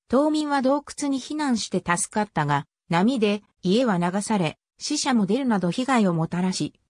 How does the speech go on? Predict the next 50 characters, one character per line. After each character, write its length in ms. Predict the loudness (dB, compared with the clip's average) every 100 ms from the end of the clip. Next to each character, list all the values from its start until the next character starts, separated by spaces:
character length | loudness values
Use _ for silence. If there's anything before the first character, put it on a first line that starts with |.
| -4
人 240 | 0 0
口 240 | 2 2 2
も 140 | 0
千 260 | -2 2 2
二 120 | 2
百 280 | 0 -4 -2
人 400 | 0 0 0 -2
維 20 |
持 160 | -2 -4
し 120 | -2
て 100 | -2
い 100 | 0
た 160 | 2
が 160 | 4 2
激 300 | 2 -2 -2
減 240 | 0 -2 -2
し 100 | -4
て 120 | -4
し 140 | 0
ま 100 | -2
っ 60 | -2
た。 200 | -2 -2 -4 _ _ _ _ -2
ま 160 | 0 2
た、 260 | 0 0 _ _
観 240 | -2 0 0
光 240 | 0 0
客 260 | -2 -2 0
が 120 | 0
訪 260 | 0 0 0 0
れ 100 | 2
る 120 | 2
前 260 | 4 4 2
の 120 | 0
千 260 | 2 2 0
九 200 | 0 -2
百 320 | -2 -4 -2
六 260 | -4 -2 -4
十 240 | -2 0
年 240 | 0 2
代 180 | 2 2
ま 120 | 2
で 140 | 0 2
は、 180 | 0 -2 _ -16
島 340 | -2 2 4
に 140 | 4 4
は 240 | 2 0 _ _
電 260 | -2 0 -2
気 180 | -2 0
は 120 | 0
通 120 | 0